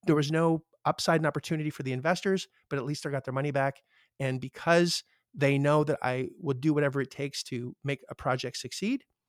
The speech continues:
they're like, "What other project do you have that we can invest in?" So they were, it's more about the project than me as Marco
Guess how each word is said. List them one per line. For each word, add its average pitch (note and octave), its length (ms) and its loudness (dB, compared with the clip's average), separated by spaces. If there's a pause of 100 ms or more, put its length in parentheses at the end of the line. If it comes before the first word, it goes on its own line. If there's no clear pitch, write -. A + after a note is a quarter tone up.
(560)
they're C3+ 180 0
like, C3 200 -2 (240)
"What D3+ 260 2
other D#3 160 2
project D3 400 -2
do D#3 60 -6
you C3+ 60 -2
have D3+ 400 0
that C3+ 140 -2
we C3+ 140 -4
can C3+ 160 -4
invest A#2+ 400 -6
in?" A2+ 200 -10
So - 180 -4
they C3+ 120 0
were, C3+ 220 0
it's D3+ 220 -4
more F3+ 200 6
about E3+ 200 4
the D3+ 60 0
project D#3 500 2
than B2+ 200 0
me C3+ 180 0
as B2+ 140 -2
Marco A#2+ 460 -4